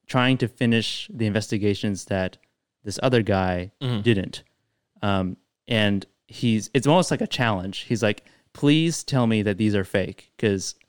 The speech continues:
Speaker 1: you need to come back and tell me that these aren't real,
Speaker 2: Yeah.
Speaker 1: these cases."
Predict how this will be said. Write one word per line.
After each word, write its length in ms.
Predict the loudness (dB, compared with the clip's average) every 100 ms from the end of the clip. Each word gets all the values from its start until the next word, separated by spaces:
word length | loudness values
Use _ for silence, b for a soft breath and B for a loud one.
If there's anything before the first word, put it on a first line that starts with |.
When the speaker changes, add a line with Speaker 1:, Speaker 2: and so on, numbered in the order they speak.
| _ _ _
Speaker 1:
you 120 | -2
need 220 | 4 4 4
to 80 |
come 220 | -2 -2 0
back 260 | 0 0
and 100 | -4
tell 160 | -4 -2
me 140 | -2 -4
that 180 | -4 -4
these 180 | -4
aren't 240 | -2 -2 -4 _ _
real, 480 | -10 -4 -4 -4 -12 -10
Speaker 2:
Yeah. 260 | -4 -4 -4 -6
Speaker 1:
these 200 | -4 -4
cases." 460 | -2 -2 -4 -14